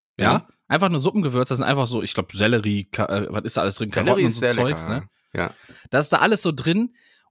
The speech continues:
Speaker 1: und das ist einfach super, um, um Soßen noch ein bisschen Kick zu verleihen.
Speaker 2: Ja, das ma-, macht aber
Speaker 1: Also
Speaker 2: der Sellerie. Das ist, äh
Speaker 1: Das kann sein, aber
Speaker 2: ja.
Speaker 1: ich, ich hau das da immer mit rein, um, um Soßen noch ein bisschen,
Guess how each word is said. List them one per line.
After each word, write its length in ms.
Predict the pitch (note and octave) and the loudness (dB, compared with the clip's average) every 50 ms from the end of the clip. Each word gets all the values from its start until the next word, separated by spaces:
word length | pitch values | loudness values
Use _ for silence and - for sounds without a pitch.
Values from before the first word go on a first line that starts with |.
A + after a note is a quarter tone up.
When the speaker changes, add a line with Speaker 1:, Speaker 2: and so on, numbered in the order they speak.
| _ - | _ -2
Speaker 1:
und 120 | E3 E3 | 0 0
das 180 | D#3+ D#3 - - | 0 0 -2 -2
ist 240 | - C#3 - - D#3 | -4 -6 -4 -2 -2
einfach 300 | D#3 D3+ - D3+ C3+ - | -2 -2 -2 -4 -6 -6
super, 840 | - - - A#2 B2 F3 G#3 G#3+ - - C#3 C3+ C#3+ E3+ E3+ - | -6 -6 -6 -4 -4 -4 -4 -4 -4 -4 -4 -4 -4 -4 -4 -4
um, 260 | C3+ C#3 C#3 C3 A#2+ | -2 -2 0 -2 -2
um 200 | - A2 B2 B2 | -2 -4 -4 -2
Soßen 360 | A2+ C#3 E3 G#3+ G3+ - C3+ | 0 2 2 2 2 2 0
noch 120 | A2+ G#2 G#2 | -2 -2 -2
ein 80 | A2+ | -4
bisschen 300 | G#2+ B2+ - - B2+ A#2 | -4 -4 -4 -4 -6 -6
Kick 220 | - - F3 - - | -6 -6 -6 -6 -6
zu 140 | - - G2+ | -8 -8 -8
verleihen. 540 | - G2 F2 F2+ F2+ F#2 F2+ F2+ F#2 F2+ _ | -6 -8 -8 -8 -8 -10 -12 -12 -14 -12 _
Speaker 2:
Ja, 220 | G2 G2 F#2+ F#2+ - | -2 -2 -2 -2 -2
das 200 | G#2+ G#2 G2+ - | -4 -6 -6 -4
ma-, 80 | A2 - - - - | -6 -8 -10 -8 -6
macht 160 | A#2 B2 B2+ | -4 -2 0
aber 100 | B2+ G#2 | 0 0
Speaker 1:
Also 0 | |
Speaker 2:
der 80 | G2+ G2 | 0 2
Sellerie. 540 | G2 A2+ C3+ A#2 E2 D#2 D2 D#2 - - _ _ _ | 2 0 0 0 -2 -4 -8 -12 -14 -16 _ _ _
Das 200 | - F2+ - - | -12 -12 -10 -10
ist, 360 | F2+ - - - - - - | -10 -10 -12 -12 -14 -16 -12
äh 300 | - E2+ F2 E2+ E2+ E2+ | -10 -10 -8 -8 -8 -6
Speaker 1:
Das 160 | E2 D3 - | -6 -6 -2
kann 240 | - C4 D4 E4 E4+ | -2 -2 0 0 2
sein, 320 | F4 D#4 F#3+ A#2+ G#2+ G#2 | 2 2 2 2 0 0
aber 140 | - D3 E3+ | 0 0 0
Speaker 2:
ja. 20 | D#3+ | 0
Speaker 1:
ich, 160 | - - - | -2 -4 -8
ich 140 | C#3 - - | -6 -2 0
hau 120 | G3 A3 | 2 2
das 140 | G#3+ G#3 - | 2 0 0
da 80 | - | -2
immer 220 | - - G#3+ G#3 G3 | -2 0 0 0 0
mit 240 | G3 F3 D#3+ D3+ C#3+ | 0 -2 -2 0 2
rein, 260 | D3+ F3 G#3+ B3 - | 2 2 2 0 -2
um, 160 | - G#3 G3 | -2 -4 -4
um 160 | - F3 F#3 | -2 -2 -2
Soßen 260 | D#3+ F3 G#3 A3 F3 | 0 0 0 0 0
noch 120 | F#3+ E3+ D#3 | 0 0 0
ein 80 | D#3+ D3 | 0 -2
bisschen, 460 | E3 D#3+ - - E3 D#3 D#3+ D#3+ | -2 -2 -2 -2 -2 -2 -2 -6